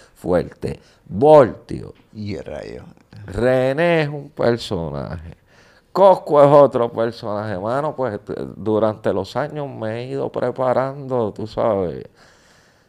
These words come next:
Speaker 1: Entiendo que tengo ya como que un grado de psicología bien cabrón para bregar con esta gente.
Speaker 2: Y yéndome por la esquina de Blanco, yo tuve la oportunidad de entrevistar a, a,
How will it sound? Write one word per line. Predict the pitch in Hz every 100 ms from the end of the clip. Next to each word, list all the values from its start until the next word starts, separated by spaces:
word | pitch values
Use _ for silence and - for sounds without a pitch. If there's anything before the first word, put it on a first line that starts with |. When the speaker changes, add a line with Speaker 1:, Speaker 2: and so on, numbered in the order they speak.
| _
Speaker 1:
Entiendo | - 85 104 101 117
que | 123 120
tengo | 107 113 120
ya | 120 123 123
como | 113 113 110
que | -
un | 101 98
grado | 107 123 120
de |
psicología | 113 120 - 95 104 101 101 107 110 107 98
bien | 98 104
cabrón | - 107 101 101 98
para | - 95
bregar | 95 95 95 95
con | - 92 95
esta | 95 - 90
gente. | 101 76 80 - - - - - -
Speaker 2:
Y | 135
yéndome | 120 135 143
por | 147
la | 147
esquina | 131 143 135
de | 127
Blanco, | 120 131 123
yo | 104
tuve | 110
la | 117
oportunidad | 120 - 123
de | 120
entrevistar | 117 117 110 107 113 104
a, | 101 98 90 92 -
a, | 104 92 87 92